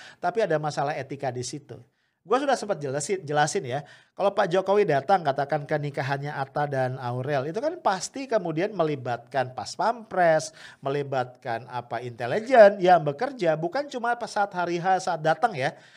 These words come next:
tapi bahkan beberapa puluh jam atau beberapa hari sebelumnya. Kebayang ya hotelnya disterilisasi,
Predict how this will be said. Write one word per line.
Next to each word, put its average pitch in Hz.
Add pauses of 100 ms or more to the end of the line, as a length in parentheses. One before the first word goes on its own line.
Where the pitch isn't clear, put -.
(140)
tapi 208
bahkan 170
beberapa 165
puluh 180
jam 190
atau 190
beberapa 151
hari 151
sebelumnya. 156 (320)
Kebayang 160
ya 165
hotelnya 135
disterilisasi, 185